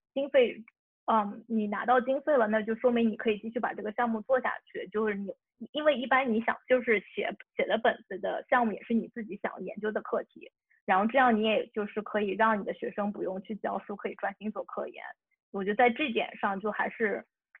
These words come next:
也会同时蛮有成就感的。就我自己会觉得学术圈，就，就在，在，在就是当科学家，<laughs> 希望就可能现在还不，不算是科学家，希望以后可以成为科学家。就所有的事情都是属于，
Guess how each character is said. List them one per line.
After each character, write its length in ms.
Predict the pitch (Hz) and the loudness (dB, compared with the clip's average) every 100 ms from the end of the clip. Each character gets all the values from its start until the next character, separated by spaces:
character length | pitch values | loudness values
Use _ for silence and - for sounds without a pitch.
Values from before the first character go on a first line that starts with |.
| _ | _
也 140 | 220 | -2
会 200 | - 269 | 4 4
同 200 | - 220 | 4 0
时 100 | 226 | 0
蛮 200 | 233 202 | 0 2
有 140 | 220 208 | 2 0
成 220 | - - | -6 -2
就 180 | 233 220 | 2 2
感 200 | 220 - | 0 -4
的。 160 | - - - _ _ _ _ _ _ _ | -12 -16 -18 _ _ _ _ _ _ _
就 340 | 277 269 226 - | 8 8 6 0
我 200 | 226 202 | 2 2
自 240 | - 320 | 0 -2
己 100 | 226 | -2
会 220 | - 269 | 6 6
觉 140 | 214 214 | 6 0
得 100 | 220 | -4
学 200 | - 202 | -4 -8
术 160 | - 254 | -4 -2
圈， 340 | 254 247 240 - | 0 0 -2 -10
就， 140 | _ 220 - | _ -12 -6
就 140 | 233 | -2
在， 100 | 214 - | -2 0
在， 280 | 285 262 220 - _ | 6 6 6 -2 _
在 160 | - 247 | 4 4
就 180 | 226 240 | 2 -4
是 140 | 226 208 | -4 0
当 220 | 240 254 | 0 0
科 180 | 254 285 | 0 0
学 180 | 220 233 | 0 -2
家， 180 | 202 262 - - _ | 2 2 0 -12 _
<laughs> 380 | - - - _ | -20 -20 -20 _
希 80 | 269 | 4
望 240 | 269 233 208 | 6 4 2
就 240 | 240 226 | -2 -2
可 140 | 208 208 | -6 -6
能 100 | 196 | -6
现 100 | 262 | -2
在 80 | 233 | 0
还 80 | |
不， 160 | 202 208 - _ | 0 -2 -10 _
不 120 | 196 | -8
算 180 | 220 247 | 0 2
是 80 | 240 | 2
科 180 | - 247 | 2 0
学 120 | 220 | 0
家， 160 | - 220 | -6 -2
希 80 | 247 | 2
望 140 | 226 | 0
以 60 | - | 2
后 120 | 233 | 0
可 140 | 220 | 2
以 60 | 202 | 0
成 160 | - 190 | 0 -6
为 80 | - | -2
科 180 | 254 220 | 0 0
学 180 | - - | 0 -2
家。 220 | - - - _ _ _ _ | -4 -6 -14 _ _ _ _
就 260 | 294 240 - - - | 4 4 2 -14 2
所 120 | 262 | 4
有 40 | |
的 100 | 339 285 | 6 2
事 120 | - | 0
情 140 | 294 240 | -4 2
都 120 | 240 | 4
是 80 | 254 | 2
属 200 | - 196 | -2 -8
于， 220 | 117 | -6